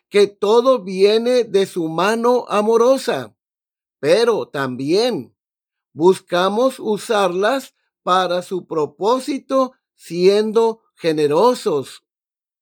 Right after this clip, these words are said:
El contentamiento cristiano, estimado oyente, también significa que no importa lo que nos suceda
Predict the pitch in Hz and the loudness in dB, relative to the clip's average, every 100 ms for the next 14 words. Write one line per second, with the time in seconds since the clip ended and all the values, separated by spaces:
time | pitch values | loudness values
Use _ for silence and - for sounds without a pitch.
0 | _ _ 160 175 208 214 220 226 226 226 | _ _ -2 0 0 0 0 0 -2 -2
1 | 254 285 285 285 247 233 - 254 247 247 | -2 -4 -6 -8 -6 -8 -8 -4 -2 0
2 | 240 240 240 - _ - 202 - 208 226 | 2 2 2 -2 _ -4 -4 -2 0 2
3 | 220 202 226 233 240 233 226 _ _ 220 | 2 4 2 0 -2 -2 -2 _ _ 0
4 | 202 185 208 233 - 226 196 214 233 - | 0 2 0 0 -4 -4 -4 -4 -10 -4
5 | 233 214 - _ 226 208 196 233 311 277 | -2 -2 -6 _ 2 2 0 -2 -2 -6
6 | - 240 269 254 233 220 202 214 214 208 | -4 2 2 0 -2 -2 0 0 0 -2
7 | 202 196 196 165 - 226 254 208 135 - | -2 -6 -8 -8 -4 0 2 0 -6 -14